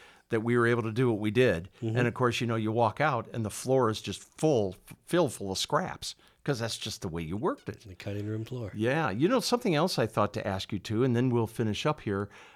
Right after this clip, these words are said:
Speaker 1: When we're talking about technology and how it influences what you do, what's your opinion on the artificial intelligence conversation that's going on now?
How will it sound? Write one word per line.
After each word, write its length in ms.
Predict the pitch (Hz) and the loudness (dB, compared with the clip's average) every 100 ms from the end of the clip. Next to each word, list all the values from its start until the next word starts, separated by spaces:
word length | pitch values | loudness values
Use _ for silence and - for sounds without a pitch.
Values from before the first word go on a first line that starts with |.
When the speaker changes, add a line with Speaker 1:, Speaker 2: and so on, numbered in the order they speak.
| - | -20
Speaker 1:
When 380 | - 156 156 139 | -12 -2 0 2
we're 120 | 127 | 2
talking 300 | 123 175 156 | 4 4 4
about 240 | 131 113 | 4 4
technology 540 | - - 123 135 110 110 | 0 -2 2 2 2 0
and 80 | 101 | -2
how 180 | 113 120 | 0 -2
it 80 | |
influences 1000 | 117 127 120 - 120 110 - 107 98 - - _ - | 0 -2 -2 0 0 0 -2 -2 -2 -6 -14 _ -8
what 300 | 110 117 127 | -2 -2 0
you 160 | 117 | -4
do, 460 | 101 123 143 95 92 - - - | -2 0 0 0 -4 -10 -20 -12
what's 220 | - 196 - | -4 -4 -2
your 140 | 285 | -2
opinion 500 | 226 196 202 196 185 | -2 -2 0 2 0
on 380 | - 147 156 143 | 0 0 2 2
the 300 | 147 143 143 | 2 2 0
artificial 680 | - 143 143 151 131 139 131 | 0 -2 0 -2 0 2 0
intelligence 680 | 120 113 147 151 113 104 - | 0 -2 -2 -2 -2 -4 -4
conversation 760 | 117 101 87 - 98 90 95 | -4 -4 -4 -4 -6 -4 -6
that's 140 | 85 - | -6 -6
going 300 | 98 87 82 | -4 -4 -6
on 200 | 78 73 | -8 -8
now? 240 | 69 55 | -12 -14